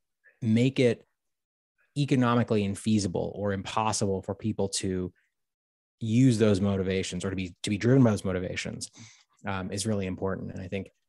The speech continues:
you know, one of the reasons that Bitcoin, as I've said many times, is so exciting to me is that the, the incentives start to align. What is, what is best for the individual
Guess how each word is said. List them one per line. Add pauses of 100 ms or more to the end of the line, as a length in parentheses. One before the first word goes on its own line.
(180)
you
know,
one
of
the
reasons
that
Bitcoin,
as
I've
said (180)
many
times,
is
so
exciting
to
me
is
that
the, (460)
the
incentives
start
to
align.
What
is, (100)
what
is
best
for
the
individual